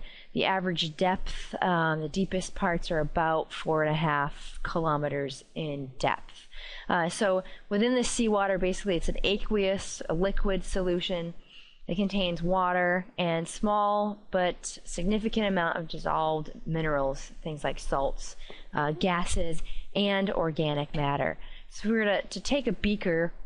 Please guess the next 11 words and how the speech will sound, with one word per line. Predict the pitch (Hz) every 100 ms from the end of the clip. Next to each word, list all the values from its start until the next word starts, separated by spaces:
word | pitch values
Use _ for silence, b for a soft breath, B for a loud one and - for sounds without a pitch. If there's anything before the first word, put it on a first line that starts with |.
| -
of | 160
water, | 156 151 131 135 208 240 -
uh, | - 139
this | 147 -
figure | - 165 151
courtesy | 143 - 160 156 160 156
of | - 143 143 -
Frank | 156 151 -
Granshaw, | 143 135 - 214 160
Artemis | - 156 156 147 -
Sciences, | 151 147 - 220 262